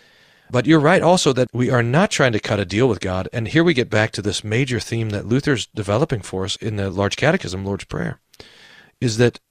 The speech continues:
when we say, "Lord, give us this day our daily bread," what we're recognizing is that apart from his care, apart from his giving, apart from his doing,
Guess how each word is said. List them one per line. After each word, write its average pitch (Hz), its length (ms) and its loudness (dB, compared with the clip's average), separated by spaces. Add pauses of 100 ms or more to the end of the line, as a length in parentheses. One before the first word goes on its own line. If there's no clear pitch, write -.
(160)
when 123 260 0
we 175 180 4
say, 143 220 2
"Lord, 120 220 0
give 135 140 2
us - 80 -2
this 113 100 -4
day 117 140 -2
our 110 60 0
daily 107 220 -2
bread," 123 200 -2
what 110 180 -6
we're 120 160 0
recognizing 101 800 -2
is 101 180 -4
that 101 200 -2 (120)
apart 147 420 0
from 175 200 -2
his 143 180 0
care, - 520 -6 (800)
apart 156 340 2
from 131 160 -2
his 135 180 0
giving, 95 500 0
apart 147 360 -2
from 131 160 -6
his 120 180 -4
doing, 104 480 -4